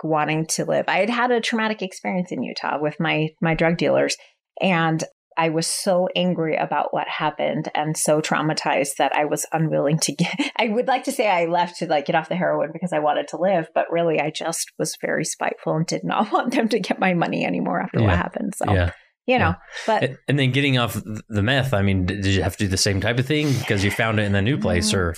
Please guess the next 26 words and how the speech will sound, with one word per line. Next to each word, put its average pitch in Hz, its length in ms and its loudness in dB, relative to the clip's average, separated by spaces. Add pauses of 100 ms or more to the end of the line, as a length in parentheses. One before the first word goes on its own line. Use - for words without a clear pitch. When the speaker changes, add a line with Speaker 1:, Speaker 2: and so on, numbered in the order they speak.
Speaker 1:
yeah, 311 380 0
no, 320 180 2
meth 294 340 0
is 392 160 -2
a 294 60 4
little 226 220 2
bit 214 160 0
different 185 320 0
to 185 100 -2
come 180 240 0
off 156 240 0
of. 160 300 0 (440)
So 175 220 0
physically, 175 540 2
it's 156 140 -2
not 196 200 2
quite 156 500 2
a-, - 260 0
as 160 180 0
terrible 151 480 2
of - 100 -6
a 143 40 0
withdrawal, 139 680 0
you - 80 0
Speaker 2:
Mm-hmm. 98 120 2
Speaker 1:
know. - 160 -2